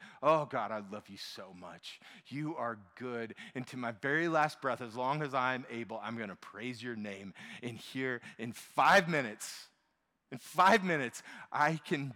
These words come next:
be a train wreck. And I don't think I'm the only one. But here's what we gotta catch about this story.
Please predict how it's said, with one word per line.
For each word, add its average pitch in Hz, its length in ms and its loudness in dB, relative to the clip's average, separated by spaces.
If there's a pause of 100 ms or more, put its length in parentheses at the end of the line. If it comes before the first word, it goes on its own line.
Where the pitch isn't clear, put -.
(100)
be 117 340 -8
a 95 60 -16
train 98 760 -10
wreck. - 120 -20 (2000)
And 95 80 -16
I 101 60 -10
don't 113 220 -6
think 95 180 -14
I'm 87 100 -14
the 82 100 -18
only - 300 -20
one. - 120 -20 (2750)
But - 100 -20
here's - 240 -12
what 185 80 -10
we 185 60 -8
gotta 135 220 -12
catch - 260 -18
about 82 220 -20
this - 120 -18
story. - 440 -14